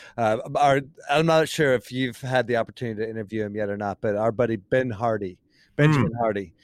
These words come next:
Speaker 1: he's got a new book that just came out with Dan Sullivan. And, um, he just put a thing out on Facebook, and he's putting up, blasting all the emails and everything. It's like, "Hey, my book is tracking better than Matthew McConaughey's new book that just came out, blah, blah, blah."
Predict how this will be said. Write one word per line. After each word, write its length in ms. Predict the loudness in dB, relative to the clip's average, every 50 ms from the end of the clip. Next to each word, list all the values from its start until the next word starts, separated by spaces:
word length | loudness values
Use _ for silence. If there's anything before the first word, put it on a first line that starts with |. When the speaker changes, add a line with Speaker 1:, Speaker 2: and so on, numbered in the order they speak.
| _ _ _ _
Speaker 1:
he's 220 | _ -4 -4 -2 0
got 160 | 0 2 2
a 80 | 2 0
new 220 | 2 2 2 2 2
book 300 | 2 2 2 2 2 -2
that 100 | -8 -6
just 220 | -4 -4 -6 -4
came 200 | -4 -6 -4 0
out 160 | 0 0 0 -2
with 140 | -4 -4 _
Dan 200 | 0 0 0 -2
Sullivan. 520 | -4 -4 -4 -2 -2 -4 -6 -8 -14 -14 _ _ _ _ _ _ _ _ _
And, 340 | -4 -2 -2 -2 -2 -4
um, 260 | -4 -4 -4 -4 -4 -6
he 200 | -4 -4 -4 -4
just 320 | 0 2 0 0 0 -2
put 140 | _ -2 -2
a 60 | -2
thing 260 | -2 0 0 0 2 4
out 220 | 2 2 2 0
on 240 | -2 -2 -2 -2 -4
Facebook, 680 | -4 -2 0 0 0 -2 -4 _ 2 4 4 4 2 0
and 80 | -4
he's 160 | -6 -6 -8 -8
putting 240 | _ -6 -4 -4
up, 120 | -4 -6 -4
blasting 380 | -2 0 2 2 0 -2 -4 -4
all 120 | -4 -2
the 80 | -2 -4
emails 280 | -6 -6 -6 -4 -4
and 100 | -4 -4
everything. 320 | -4 -6 -6 -6 -6 -6 -6
It's 160 | -8 -6 -4
like, 140 | -6 -6 -6 -8 -18 -20 -20 -20 -20 _ _
"Hey, 260 | -2 0 2 2 2
my 220 | 2 2 2 2 0
book 400 | -2 0 2 2 2 2 2 -4
is 160 | -8 -8 -8
tracking 520 | -10 -4 -2 0 0 -2 -4 -8 -12 -12 -6 _
better 320 | 0 0 2 2 0 -2
than 320 | 0 -2 -4 -4 -4 -8 -14 _ -20 _ _ _
Matthew 420 | -8 -2 0 0 0 -2 -4 -6 -4
McConaughey's 840 | -4 -4 -4 -2 -4 -4 -2 -2 -4 -2 -2 -4 -4 -4 -6 -8 -8
new 160 | -6 -6 -6
book 240 | -4 -4 -4 -4 -4
that 160 | -8 -10 -6
just 260 | -6 -6 -6 -8 -8
came 240 | -6 -4 -2 -2 0
out, 300 | 0 2 2 0 -2 -2
blah, 240 | -4 -2 0 0 0
blah, 240 | 0 0 0 0
blah." 20 | 0